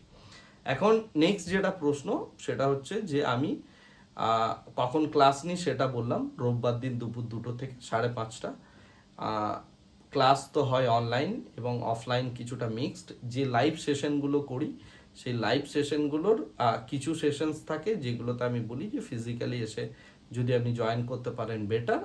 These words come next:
otherwise সেগুলোও আমার ব্রডকাস্ট হয়, অর্থাৎ আমার অ্যাপের মধ্যে সেগুলোরও রেকর্ডিংস থাকে।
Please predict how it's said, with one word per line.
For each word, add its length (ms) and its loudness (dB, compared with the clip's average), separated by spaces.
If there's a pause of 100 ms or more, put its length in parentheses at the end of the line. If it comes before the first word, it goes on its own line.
(120)
otherwise 340 2
সেগুলোও 500 -2
আমার 180 2
ব্রডকাস্ট 720 -2
হয়, 200 -2 (500)
অর্থাৎ 440 0
আমার 360 0
অ্যাপের 320 -2
মধ্যে 360 2
সেগুলোরও 560 2
রেকর্ডিংস 600 -2
থাকে। 240 -14